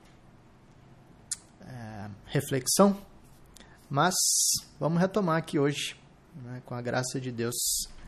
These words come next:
É, bom, primeiro deixa eu fazer alguns anúncios aqui.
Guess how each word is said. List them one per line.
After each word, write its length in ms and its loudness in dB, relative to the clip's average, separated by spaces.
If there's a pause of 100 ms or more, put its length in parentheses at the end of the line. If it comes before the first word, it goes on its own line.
(720)
É, 640 8
bom, 220 10
primeiro 400 8
deixa 300 8
eu 300 10
fazer 200 8
alguns 240 4
anúncios 500 4 (680)
aqui. 440 0